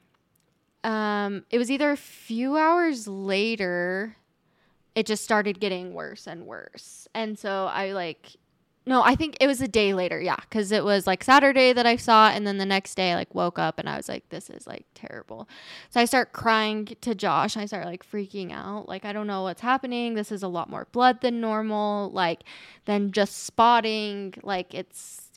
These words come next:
feeling bad." So <laughs> I'm, like, sitting on my floor, just, like, crying,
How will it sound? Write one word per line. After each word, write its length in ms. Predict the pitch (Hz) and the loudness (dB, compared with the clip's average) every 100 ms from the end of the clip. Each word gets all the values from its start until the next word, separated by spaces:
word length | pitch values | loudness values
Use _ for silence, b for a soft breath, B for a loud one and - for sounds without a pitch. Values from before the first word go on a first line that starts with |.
| - | -8
feeling 340 | 214 196 185 | -4 -4 -6
bad." 400 | 196 220 220 214 | -2 0 0 0
So 320 | 226 202 196 | -2 -2 -2
<laughs> 800 | 220 196 _ _ - - - 285 | -8 -16 _ _ -20 -18 -14 -6
I'm, 100 | 262 | 0
like, 220 | 285 277 294 | 4 2 0
sitting 720 | - - 240 226 262 285 302 - | -12 0 2 2 2 0 -4 -4
on 640 | 226 220 220 214 220 220 214 - | -2 -2 -2 -4 -8 -12 -14 -18
my 240 | - 226 226 | -4 0 0
floor, 720 | - - 214 202 196 202 214 B B B | -4 -8 -4 -2 -2 -2 -4 B B B
just, 200 | - 240 | -10 -4
like, 200 | 254 226 - _ - | -2 -2 -6 _ -16
crying, 960 | - 233 220 220 220 214 190 196 208 | -12 -6 0 2 2 0 -2 -6 -8